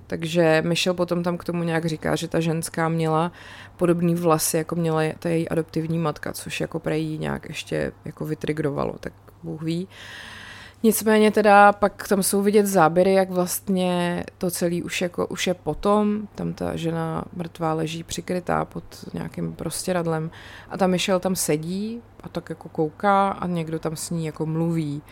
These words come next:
a vlastně ji okamžitě zatýkají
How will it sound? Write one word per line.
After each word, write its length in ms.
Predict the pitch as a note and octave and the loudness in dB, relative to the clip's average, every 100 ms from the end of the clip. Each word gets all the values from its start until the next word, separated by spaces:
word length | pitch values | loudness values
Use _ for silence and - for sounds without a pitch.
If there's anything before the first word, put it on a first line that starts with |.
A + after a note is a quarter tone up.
| - - - - - | -20 -20 -20 -20 -4
a 80 | E3+ | 2
vlastně 340 | D#3+ D#3+ D#3+ | 2 0 -4
ji 80 | - | -4
okamžitě 480 | - D#3+ D3+ D3+ D3+ | -2 -2 0 -2 -2
zatýkají 800 | D3+ - F#3+ - F3+ E3 D#3+ | -2 -2 -2 2 2 2 0